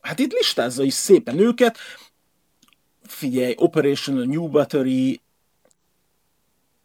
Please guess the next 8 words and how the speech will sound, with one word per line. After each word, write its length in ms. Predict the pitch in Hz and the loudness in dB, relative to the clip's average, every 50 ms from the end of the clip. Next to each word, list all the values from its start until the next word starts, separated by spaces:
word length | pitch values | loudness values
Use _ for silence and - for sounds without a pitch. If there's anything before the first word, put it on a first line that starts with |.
| _ | _
Há. 440 | _ - - 170 180 165 131 120 117 120 - - _ _ _ _ _ _ _ _ - - - - - | _ -12 -2 0 0 0 0 -2 -6 -10 -14 -20 _ _ _ _ _ _ _ _ -20 -20 -20 -20 -16
Szóval 240 | - - 170 165 - | -14 -10 -10 -8 -4
alapvetően 580 | - 180 247 247 - 285 - 254 247 240 233 185 | 2 2 2 4 4 2 4 4 2 2 2 0
ez 120 | 165 156 | 0 2
a 60 | 175 165 | 2 2
Mercari, 720 | 156 160 170 196 208 - - 175 143 139 156 185 - - _ _ _ _ _ | 4 4 2 2 0 2 2 2 2 2 2 -4 -6 -10 _ _ _ _ _
ez, 420 | _ 131 135 135 143 131 120 123 127 | _ -4 -2 -2 -2 -4 -4 -2 0
ö, 520 | 135 135 135 131 127 127 127 131 127 127 | 2 4 4 4 4 2 2 0 0 -2